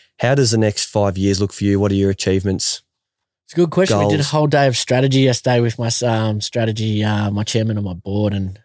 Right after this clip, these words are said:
Speaker 2: you know, they, them, them days suck, um,
Speaker 1: <laughs>
Speaker 2: 'cause I'm just someone who's like, I do think big,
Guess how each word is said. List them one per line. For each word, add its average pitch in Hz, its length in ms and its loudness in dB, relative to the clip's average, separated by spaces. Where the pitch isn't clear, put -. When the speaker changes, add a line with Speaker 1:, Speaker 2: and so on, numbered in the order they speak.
Speaker 2:
you 110 100 -4
know, 98 140 0
they, 110 180 -2
them, 110 360 -2
them 135 240 0
days 90 280 -2
suck, - 720 -4
um, 117 520 0
Speaker 1:
<laughs> 120 80 -2
Speaker 2:
'cause 131 240 2
I'm 151 260 2
just 143 180 2
someone 127 340 2
who's 120 160 2
like, 113 260 0
I 117 160 0
do 143 220 2
think 110 300 -4
big, 85 300 -8